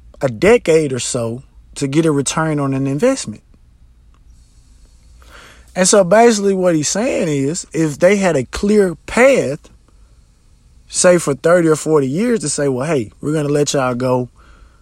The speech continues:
all, you know, regulated, but not as regulated, open up some more refineries so we don't run into this issue again." But that's not gonna happen. That's not gonna happen.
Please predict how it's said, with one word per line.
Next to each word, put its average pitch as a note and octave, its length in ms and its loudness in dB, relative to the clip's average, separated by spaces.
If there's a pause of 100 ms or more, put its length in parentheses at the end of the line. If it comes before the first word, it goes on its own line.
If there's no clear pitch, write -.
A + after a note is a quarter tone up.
(200)
all, B2 520 0 (400)
you B2 100 -4
know, A2 320 -4 (1000)
regulated, C#3+ 800 2
but A#2 80 -6
not C#3 240 0
as C#3 140 0
regulated, C3+ 580 -2 (1300)
open C#3+ 260 0
up C#3+ 80 0
some C#3 160 -2
more B2+ 200 -2
refineries B2+ 580 -2
so A#2+ 100 -4
we A#2+ 80 -2
don't A2+ 140 -4
run A#2+ 100 -6
into A#2 160 -6
this A2+ 120 -6
issue F#3 280 0
again." G2+ 300 -10 (200)
But C3+ 120 -4
that's C#3 160 -4
not A2+ 160 -6
gonna G#2+ 160 -14
happen. G#3 360 -6 (2250)
That's C3+ 100 -8
not C3+ 160 -2
gonna A#2+ 140 -6
happen. A#3+ 380 -2